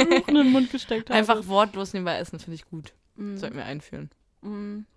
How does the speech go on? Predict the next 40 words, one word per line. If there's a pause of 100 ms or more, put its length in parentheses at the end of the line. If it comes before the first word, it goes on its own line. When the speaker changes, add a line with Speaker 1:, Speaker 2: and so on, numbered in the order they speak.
(180)
Speaker 1:
Muss
ich
ja
jetzt
erstmal
wieder
aufessen. (240)
Warte
mal.
Speaker 2:
Mm. (1000)
Speaker 1:
Ähm,
also
ich
würd
schon
sagen,
dass
ich
denselben (380)
Humor
habe
wie
meine
Freunde.
Natürlich,
sonst
wär
ich
ja
nicht
mit
denen
befreundet
in
dem
Sinne. (140)
Speaker 2:
Mm. (100)
Speaker 1:
Aber (960)
ich
würde